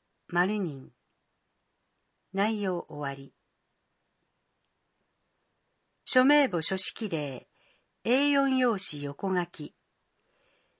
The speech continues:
件名、〇〇に関する請願、陳情、署名簿、もしくは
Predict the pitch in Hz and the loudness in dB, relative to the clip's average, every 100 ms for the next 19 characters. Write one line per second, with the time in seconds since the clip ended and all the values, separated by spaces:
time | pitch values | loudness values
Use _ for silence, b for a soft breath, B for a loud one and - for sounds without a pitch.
0 | _ - 247 269 247 226 214 190 - b | _ -2 2 4 2 2 0 -2 -6 b
1 | b b b b b 208 233 294 285 214 | b b b b b 4 4 6 6 4
2 | 175 151 170 185 202 - 165 151 - 190 | 2 0 2 2 0 -2 -4 -4 -2 0
3 | 190 180 160 - _ _ - 170 180 160 | 0 0 -2 -8 _ _ -2 0 0 -2
4 | 160 147 - - 190 226 240 190 151 - | -4 -4 -6 -4 -2 0 0 -2 -4 -10
5 | _ _ _ _ _ _ _ - 208 - | _ _ _ _ _ _ _ -4 -2 -2
6 | - 160 156 | -2 -2 -2